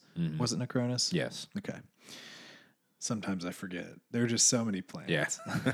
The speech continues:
Speaker 1: <laughs>
Speaker 2: So many planets being destroyed by, by our Shadow Wing.
Speaker 1: And so many pilots that I will never remember their names. <laughs>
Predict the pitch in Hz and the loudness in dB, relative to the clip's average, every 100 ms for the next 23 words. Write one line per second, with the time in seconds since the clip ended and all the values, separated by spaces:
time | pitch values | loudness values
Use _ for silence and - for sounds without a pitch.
0 | - 127 170 175 170 170 160 143 - 143 | 0 6 10 12 12 10 10 10 8 6
1 | 135 117 - 147 139 127 117 120 117 117 | 6 4 8 10 12 10 8 8 10 10
2 | 113 107 - - - _ - 131 123 120 | 10 6 2 -20 -20 _ 6 10 10 10
3 | 113 107 - 127 120 117 107 110 113 85 | 10 8 8 10 10 10 6 4 4 2
4 | 85 87 - - - 82 143 98 95 92 | -4 -8 -8 -12 -8 0 2 6 6 6
5 | 90 80 78 - - 92 82 78 - - | 4 4 0 -4 2 4 4 2 -2 -2
6 | 78 76 85 92 107 131 85 82 90 76 | 0 4 4 6 6 8 6 6 4 4
7 | 69 - 73 60 143 - - | 0 -2 -4 -4 -4 -6 -8